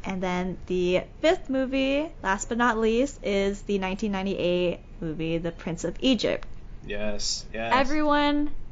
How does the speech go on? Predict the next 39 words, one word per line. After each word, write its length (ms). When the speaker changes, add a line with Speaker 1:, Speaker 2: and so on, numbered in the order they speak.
Speaker 1:
everyone 560
from 180
my 200
friends, 580
everyone 340
on 140
the 100
internet 540
had 300
said 240
that 120
this 180
movie 260
was 120
so 300
amazing, 680
and 260
I 180
was 120
hoping 360
it 240
wouldn't 260
disappoint, 680
and 220
it 80
didn't. 360
I 540
was 380
so 600
impressed 640
and 140
amazed 480
on 180
how 300
well 220
this 180
movie 220
was 180
made. 380